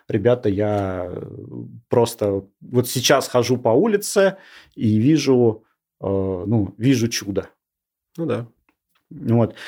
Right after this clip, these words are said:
Speaker 1: Ну, в Грозный, естественно, тогда приезжали на один день и сразу же возвращались в Моздок, хотя матч заканчивался поздно, по-моему, у них Рамадан тогда был.
Speaker 2: Да, я помню, что мы уезжали на такси, кажется, да?
Speaker 1: Да, да, да,
Speaker 2: Что-то
Speaker 1: мы
Speaker 2: нас
Speaker 1: на-,
Speaker 2: отвозили.
Speaker 1: мы уезжали на такси в тот же Моздок, и мы приезжаем в Моздок,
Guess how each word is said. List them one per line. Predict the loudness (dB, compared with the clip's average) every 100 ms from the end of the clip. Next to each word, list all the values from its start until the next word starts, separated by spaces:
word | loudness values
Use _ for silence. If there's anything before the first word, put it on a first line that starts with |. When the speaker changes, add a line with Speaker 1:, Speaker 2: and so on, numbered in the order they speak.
| -2
Speaker 1:
Ну, | 0
в | 4
Грозный, | 4 4 2
естественно, | 2 2 0 0
тогда | 2 2 2
приезжали | 0 -2 2 2 2
на | 2
один | 2 2
день | 4 2 4
и | 4 4
сразу | 4 4 4 2
же | 2
возвращались | 2 4 2 4 2 2
в | 0
Моздок, | 2 2 2
хотя | 0 2
матч | 2 2
заканчивался | 0 0 0 0 0
поздно, | 0 0 2 0
по-моему, | 0 0
у | -2
них | -2
Рамадан | 0 2 2 0
тогда | 0 0 0
был. | 0 -4 -8
Speaker 2:
Да, | 0 2 2 0 -4
я | -2
помню, | 2 2 2
что | 4
мы | 4 6
уезжали | 6 4 4 4 4 2
на | 2 0
такси, | 0 -2 -6 -2
кажется, | 0 0 -4 0
да? | 4
Speaker 1:
Да, | 6 6
да, | 4
да, | 4
Speaker 2:
Что-то | 4
Speaker 1:
мы | 4
Speaker 2:
нас | 4 4
Speaker 1:
на-, |
Speaker 2:
отвозили. | 4 4 4 0 -2 -6 -2 4
Speaker 1:
мы |
уезжали | 6 6 4
на | 4
такси | 2 0
в | 2
тот | 2
же | 4
Моздок, | 4 4 4 4 4 4
и |
мы | 2
приезжаем | 4 2 4 4
в | 4
Моздок, | 2 2 4 4 4